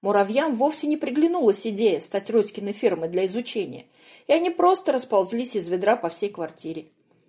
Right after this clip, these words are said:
Был грандиозный скандал, братьям здорово влетело от родителей. А мама Светлика так рассердилась, что ещё долго не хотела пускать Родьку на порог своего дома.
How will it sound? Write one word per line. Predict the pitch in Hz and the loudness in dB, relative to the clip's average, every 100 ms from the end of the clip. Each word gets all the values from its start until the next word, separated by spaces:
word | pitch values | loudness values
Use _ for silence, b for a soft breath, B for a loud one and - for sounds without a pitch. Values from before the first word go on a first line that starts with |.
| _ _ | _ _
Был | 180 254 | 0 0
грандиозный | 247 247 220 254 240 240 | 2 0 6 6 6 0
скандал, | - 226 208 185 160 - b b | 0 -2 0 0 0 -4 b b
братьям | 175 220 233 247 214 | 0 2 2 0 -4
здорово | 180 233 277 240 | 6 8 8 6
влетело | 233 226 254 226 | 2 -2 0 0
от | 196 214 | 0 -2
родителей. | 208 196 - - - _ _ _ _ _ | -4 -6 -10 -14 -16 _ _ _ _ _
А | 180 | -2
мама | 202 202 180 | 0 -2 -4
Светлика | - 277 311 226 - | -2 -2 -2 -8 -6
так | - 196 | -2 -2
рассердилась, | 196 - 185 160 175 277 190 - b b b | -4 -6 -8 -8 -8 -2 -2 -4 b b b
что | - 202 | 0 0
ещё | 202 214 | 0 -2
долго | 175 220 262 233 | 6 6 8 2
не | 220 | 0
хотела | 214 208 196 180 | -2 0 0 -2
пускать | 175 - 175 | -6 -6 -4
Родьку | 165 214 - 165 | 0 0 0 -8
на | 151 | -6
порог | 160 156 247 | -4 -2 -4
своего | - 170 160 180 | -6 -6 -4 -6
дома. | 180 160 147 127 | -4 -4 -4 -10